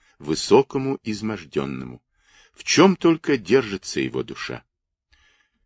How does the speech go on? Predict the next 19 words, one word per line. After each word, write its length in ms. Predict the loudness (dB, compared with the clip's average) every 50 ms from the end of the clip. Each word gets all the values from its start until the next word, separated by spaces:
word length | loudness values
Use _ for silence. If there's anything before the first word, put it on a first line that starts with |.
| _ _ _ _ _ _ _ _ _
«Простите 720 | -2 -2 -2 -2 -2 -6 -8 -6 -6 -8 -8 -6 -10 -10
меня», — 420 | -10 -8 -8 -8 -8 -10 -10 -12 _ _ _ _ _ _ _ _
сказала 560 | _ -18 -8 -6 -6 -4 -4 -4 -6 -6 -8
она 160 | -10 -10 -12
тихо. 360 | -14 _ -18 -18 -18 -18 _ _ _ _ _ _ _ _ _ _ -20 -20 -20 -20 _ _ _
Он 180 | 6 6 6
прочитал, 600 | 4 2 0 2 2 0 2 4 4 6 6 6
медленно 680 | 6 6 4 6 6 4 4 2 0 0 2 2 0 0
шевеля 400 | 0 0 2 4 4 6 4 4
губами, 600 | 0 -4 -2 0 2 2 4 2 0 -2 -6 -8 -14 _ _ _ _
повторив 600 | -2 -2 -2 -2 -2 -2 -2 0 0 -4 -6 -6
концовку 720 | _ -6 -6 -6 -6 -10 -8 -6 -4 -4 -6 _ _ -18 -16
вслух. 540 | -14 -14 -14 -12 -12 -12 -12 -14 -16 _ _ _ _ _ _ _ _ _ _ _ _ _ _ _ _ _ _ _ _ _ _ _ _
«Я, 540 | -14 -2 2 4 4 6 6 4 2 0 -4 _ _ _ _ _ _ _ _
сын 400 | -10 -8 -8 -4 -2 -2 -2 -2 -4
предателя, 760 | -6 -8 -8 -2 0 0 0 0 0 -4 -6 -6 -6 -6 -8 -12 _ _ _ _ _ _ _ _ _ _ _
прошу 460 | _ -2 -2 -2 -2 -2 -2 -4 -4 -2
последнего 800 | -4 -4 -4 -4 -6 -4 0 0 0 0 0 -2 -6 -4 -4 -6
права 560 | -4 -4 -4 -2 -2 -4 -4 -6 -10 -12 -14